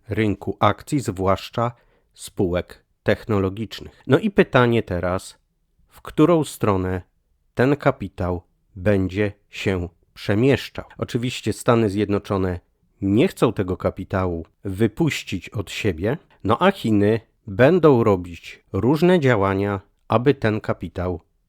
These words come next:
przyciągnąć do siebie, bo potrzebują go bardzo. Temat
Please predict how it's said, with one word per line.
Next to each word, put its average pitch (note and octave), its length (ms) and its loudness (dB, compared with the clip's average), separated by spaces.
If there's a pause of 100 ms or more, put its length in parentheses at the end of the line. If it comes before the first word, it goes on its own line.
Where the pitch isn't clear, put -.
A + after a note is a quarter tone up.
(140)
przyciągnąć F2 880 -6 (420)
do G2 120 -2
siebie, B2+ 420 0 (180)
bo C3 420 0 (160)
potrzebują F#2+ 760 -2
go F2 300 -8 (440)
bardzo. G2+ 460 2 (360)
Temat E3+ 500 0